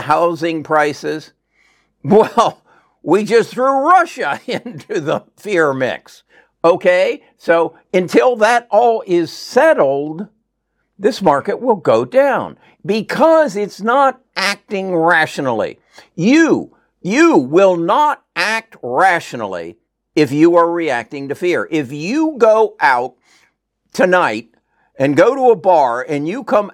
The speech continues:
out of the bar and someone puts a gun in your face,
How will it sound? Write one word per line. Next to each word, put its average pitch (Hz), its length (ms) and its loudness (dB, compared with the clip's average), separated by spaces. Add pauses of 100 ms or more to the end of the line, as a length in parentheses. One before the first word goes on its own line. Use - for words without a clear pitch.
out 139 500 -2 (320)
of 156 320 -2
the 175 120 4
bar 135 600 -2 (600)
and 156 200 0
someone 220 340 0
puts 214 220 -2
a 175 60 -2
gun 190 320 0
in 131 160 -8
your 110 160 -10
face, 117 560 -8